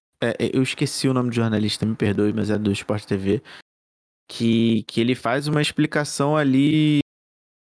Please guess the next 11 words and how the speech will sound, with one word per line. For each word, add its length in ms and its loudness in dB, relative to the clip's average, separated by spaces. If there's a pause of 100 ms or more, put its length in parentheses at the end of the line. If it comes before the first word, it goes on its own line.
(140)
geográfica 680 -2 (640)
sobre 640 -2
o 640 4 (1120)
esse 120 -2
crescimento 600 0
do 120 2
Grupo 300 0
City 640 0 (840)
e 180 2
a 60 2
relação, 800 0